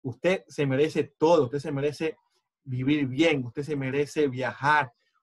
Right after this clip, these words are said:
usted se merece conocer nuevos lugares, pero ¿sabe qué? Primero tiene que creérselo,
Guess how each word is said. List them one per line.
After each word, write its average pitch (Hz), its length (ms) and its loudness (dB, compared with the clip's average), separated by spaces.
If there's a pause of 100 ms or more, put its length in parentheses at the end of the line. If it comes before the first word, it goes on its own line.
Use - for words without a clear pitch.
(120)
usted 135 200 -6
se 170 200 -4
merece 151 440 -2
conocer 139 720 -2 (300)
nuevos 151 420 0
lugares, 139 560 0 (320)
pero 143 160 2
¿sabe 165 260 -2
qué? 185 240 -2 (260)
Primero 156 420 0
tiene 165 260 -4
que 151 240 -6
creérselo, 135 580 0